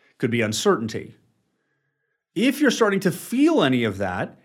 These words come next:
in your process, in your path, pay attention. Notice that, journal a little bit, uncover that. And you could simply start with repeat after me's of just saying, "I'm open to the growth that's in front of me."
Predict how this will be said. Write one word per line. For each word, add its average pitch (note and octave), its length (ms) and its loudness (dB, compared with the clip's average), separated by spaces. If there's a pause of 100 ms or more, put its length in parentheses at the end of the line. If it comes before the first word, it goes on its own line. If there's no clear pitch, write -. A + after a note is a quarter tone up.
(140)
in F3 180 2
your E3+ 140 2
process, G3 560 0
in D#3+ 120 -2
your D#3 160 2
path, F3 400 0 (160)
pay G#3+ 220 -4
attention. D4 720 -6 (1120)
Notice A#3 420 4
that, A2 180 2
journal C4 440 0
a - 20 6
little B2+ 280 4
bit, F2+ 280 -10 (240)
uncover A3 540 2
that. G#2 320 -2 (1400)
And E3 180 0
you A#3+ 80 4
could A#3+ 200 2
simply A3 340 2
start F#3+ 260 4
with E3+ 100 0
repeat F3 320 0
after E3 280 2
me's A3 260 2
of D3 80 -2
just C#3+ 120 -8
saying, D3+ 220 2
"I'm C3+ 160 2
open D3 360 2
to C#3 120 -4
the C3 100 -2
growth A#2 280 -2
that's A#2+ 160 -6
in G#2+ 80 -6
front C3 180 -4
of A2 80 -4
me." F#2+ 220 -10